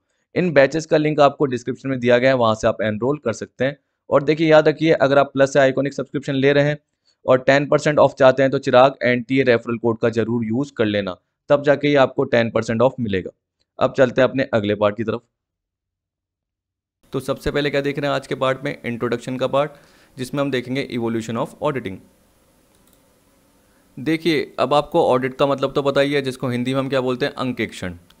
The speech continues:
इसको आप तीन शब्दों में ये भी बोल सकते हैं, खातों की जांच, या इंग्लिश में क्या बोल सकते हो, verification of account। लेकिन अगर आप इसको एलेबोरेट करते हो, एक्सप्लेन करते हो, तो generally क्या हो सकता है, books of account, जिसको आप क्या कर रहे हो, सिस्टमेटिकली और इंडिपेंडेंटली एग्जामिन करवा रहे हो,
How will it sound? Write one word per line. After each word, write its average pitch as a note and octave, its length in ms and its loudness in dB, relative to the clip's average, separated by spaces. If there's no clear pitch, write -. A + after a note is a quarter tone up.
इसको D3+ 240 -4
आप D#3+ 180 -2
तीन E3 200 -4
शब्दों D#3 320 -4
में D#3 80 -4
ये D3+ 80 -4
भी D#3 80 -2
बोल D3 120 -4
सकते C#3+ 240 -8
हैं, C#3 80 -6
खातों A2+ 320 -4
की A#2+ 120 -6
जांच, A#2 340 -4
या A#2 140 -4
इंग्लिश B2 340 -6
में C3+ 100 -8
क्या C3 120 -4
बोल B2+ 120 -4
सकते B2 240 -8
हो, C3 80 -4
verification A2 580 -4
of C#3 80 -8
account। G2 280 -8
लेकिन D3 300 -4
अगर D3+ 240 0
आप D#3+ 100 -2
इसको D#3+ 260 -6
एलेबोरेट C#3+ 420 -2
करते B2+ 260 -4
हो, B2 80 0
एक्सप्लेन C3+ 380 -6
करते B2+ 240 -4
हो, B2+ 40 -2
तो B2+ 100 -6
generally C3+ 320 -6
क्या C#3 100 -2
हो C3+ 60 0
सकता A#2+ 280 -6
है, G2+ 120 -6
books C#3 320 -4
of D#3 120 0
account, C3+ 360 -2
जिसको B2+ 240 -4
आप C3 80 -2
क्या C3+ 120 0
कर B2+ 140 -8
रहे C3+ 80 -4
हो, C3 60 -4
सिस्टमेटिकली C3 840 -6
और A#2 220 -4
इंडिपेंडेंटली B2+ 800 -4
एग्जामिन A2+ 460 -4
करवा A#2+ 280 -2
रहे A#2+ 100 -2
हो, B2 100 -8